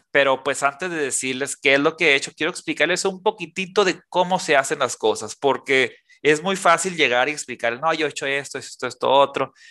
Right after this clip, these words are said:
pero lo que yo quiero que se vean de esta plática es más que nada, eh, una pequeña receta o los conceptos muy, muy desde arriba, muy, este, muy básicos de cómo se hacen, de cómo se hace un juego.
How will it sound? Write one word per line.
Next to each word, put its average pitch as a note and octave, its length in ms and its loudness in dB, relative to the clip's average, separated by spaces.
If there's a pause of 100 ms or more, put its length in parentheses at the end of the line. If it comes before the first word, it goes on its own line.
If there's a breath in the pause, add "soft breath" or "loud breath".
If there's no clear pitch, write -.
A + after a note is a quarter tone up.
(140 soft breath)
pero D3 180 2
lo C#3+ 120 4
que C#3+ 100 -2
yo E3 140 0
quiero F#3+ 240 0
que E3 80 -6
se C3+ 160 0
vean D3 160 0
de C#3 40 -10
esta D3 220 -4
plática C#3 540 0
es C3 240 -2
más C#3+ 200 -6
que D3+ 140 -6
nada, D3 500 2 (260)
eh, A2 680 0 (180 soft breath)
una F3 240 -4
pequeña D3 340 -2
receta D#3+ 720 0
o C3 220 0
los B2+ 180 -4
conceptos C#3+ 640 -6
muy, F#3+ 420 -4 (420)
muy E3 200 2
desde F#3 220 4
arriba, D#3+ 480 0 (340 soft breath)
muy, C#3 300 0
este, A#2+ 680 6
muy D3+ 140 -2
básicos D#3+ 560 0
de C3+ 180 -2
cómo D#3+ 260 2
se D#3+ 180 0
hacen, D3 420 2 (500)
de C#3+ 120 -4
cómo D3+ 220 0
se D#3+ 140 -2
hace B2+ 180 -2
un C#3 80 -10
juego. F2 420 -2